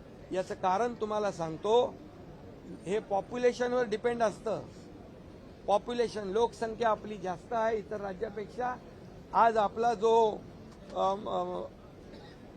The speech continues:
चौ-, चौदा टक्के आपलं एकूण उत्पन्न देशाच्या उत्पन्नाच्या चौदा टक्के आहे आणि तामिळनाडू पहिल्या नंबरला असताना आठ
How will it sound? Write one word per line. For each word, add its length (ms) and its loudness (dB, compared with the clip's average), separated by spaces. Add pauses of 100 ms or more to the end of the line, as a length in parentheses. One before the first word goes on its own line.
(640)
चौ-, 180 0
चौदा 380 2
टक्के 540 0 (760)
आपलं 320 2
एकूण 440 0
उत्पन्न 720 -4 (160)
देशाच्या 680 -2
उत्पन्नाच्या 640 -6
चौदा 380 0
टक्के 400 2
आहे 280 4 (460)
आणि 160 -2
तामिळनाडू 720 0
पहिल्या 400 0
नंबरला 420 0
असताना 460 2
आठ 300 4